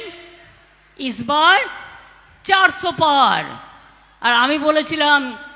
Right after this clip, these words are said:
"ইসবার পগার পার।" আমি বলেছিলাম, इस बार दो सौ भी होगा ना, नहीं होगा पार। যদি এগুলো ভালো হয়, সত্য হয়, খাওয়াবেন তো?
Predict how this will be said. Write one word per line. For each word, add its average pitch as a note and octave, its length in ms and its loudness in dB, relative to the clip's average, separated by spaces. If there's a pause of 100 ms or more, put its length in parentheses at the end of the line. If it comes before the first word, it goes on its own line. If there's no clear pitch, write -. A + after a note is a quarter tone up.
(140)
"ইসবার D4 840 6 (400)
পগার E4+ 340 8 (100)
পার।" G#3+ 460 4 (500)
আমি C#4+ 260 0
বলেছিলাম, D4 760 2 (360)
इस C4+ 200 -4
बार D#4+ 500 6 (400)
दो D4 180 8
सौ E4+ 180 4
भी E4 120 4
होगा C#4+ 300 4
ना, C#4 220 2
नहीं C#4 280 -2
होगा B3+ 260 -2
पार। G3+ 540 -4 (960)
যদি B3 340 2
এগুলো D4+ 240 2
ভালো B3+ 320 0
হয়, C#4+ 180 2
সত্য - 360 -4
হয়, B3 400 0 (960)
খাওয়াবেন D4+ 460 2
তো? F4+ 160 2